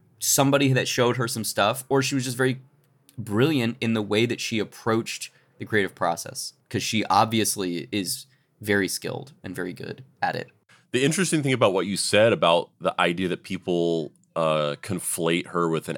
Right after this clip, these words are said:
Speaker 2: with outsider artists, but that's not necessarily what she is, is, um, you know, this was discussed in the Shags episode, and I think a little bit in the Henry, Henry Darger episode, but I specifically remember a,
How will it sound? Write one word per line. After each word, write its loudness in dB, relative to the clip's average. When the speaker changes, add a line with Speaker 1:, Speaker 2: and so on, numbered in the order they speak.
Speaker 2:
with -4
outsider 2
artists, 2
but -8
that's -2
not -2
necessarily -4
what -4
she -6
is, 2
is, 0
um, 0
you 0
know, 2
this 0
was 2
discussed 2
in 0
the -2
Shags 2
episode, -2
and -4
I 0
think -2
a -2
little 2
bit -2
in -2
the -4
Henry, -6
Henry -2
Darger 0
episode, -4
but -2
I 0
specifically -4
remember -2
a, 2